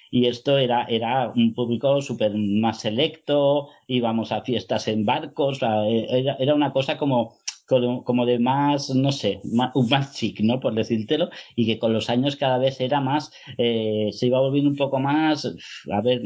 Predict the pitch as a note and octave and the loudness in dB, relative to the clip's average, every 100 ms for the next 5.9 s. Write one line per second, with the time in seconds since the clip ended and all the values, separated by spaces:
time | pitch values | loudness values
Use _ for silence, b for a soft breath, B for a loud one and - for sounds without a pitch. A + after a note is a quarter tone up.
0 | G#2 G2+ G2+ A2+ G2+ G2 G2+ G#2 G#2+ G#2 | -4 -4 0 2 2 2 -2 -2 -2 0
1 | A#2+ B2+ C3+ B2+ C3 E3+ C3 A#2 D#3+ F3+ | 0 2 0 2 0 2 2 2 2 2
2 | B2+ A2+ - C3 A2+ G#2+ G2 D#3+ F#3+ A#2 | 0 -2 -2 2 2 0 -6 -4 -4 -4
3 | F#2+ G2+ A2+ G#2+ A#2+ A2+ G2 B2+ F#3+ A#2 | -6 -4 -2 -2 -2 -2 -4 -2 -2 -4
4 | G2 G2+ B2+ C3 A#2+ G#2+ G#2+ G2+ - E3+ | -6 -4 -2 0 0 0 -2 -4 -4 -2
5 | C#3 G#2+ G2+ G2 G2 A#2+ F#3 G3+ - | 0 2 0 -2 -2 0 0 -4 -12